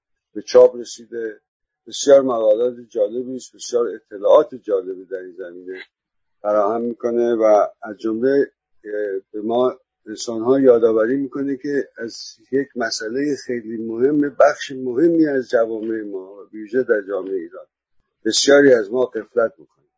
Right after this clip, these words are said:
من می‌خواستم خواهش کنم که بفرمایید که در این مقالات چه می‌گویین و وضعیت این جامعه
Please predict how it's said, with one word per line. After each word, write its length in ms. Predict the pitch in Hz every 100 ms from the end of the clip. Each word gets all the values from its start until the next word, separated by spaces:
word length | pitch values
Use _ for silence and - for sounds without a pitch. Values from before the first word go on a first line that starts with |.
| _ _ -
من 120 | 117
می‌خواستم 420 | 135 131 131 143
خواهش 340 | 131 120 120 -
کنم 320 | 135 127 120 -
که 240 | 139 127 _ _ _ _ _ -
بفرمایید 600 | 110 123 127 127 127 127
که 160 | 131
در 100 | 127
این 200 | 110 120
مقالات 500 | 117 101 101 101 117
چه 180 | - 127
می‌گویین 500 | 127 127 120 127 127
و 180 | 127 117
وضعیت 420 | 101 - 107 110 - 120 117 98 _ _ _ _ _ _ -
این 300 | 104 101 -
جامعه 880 | 110 104 98 98 107 113 113 110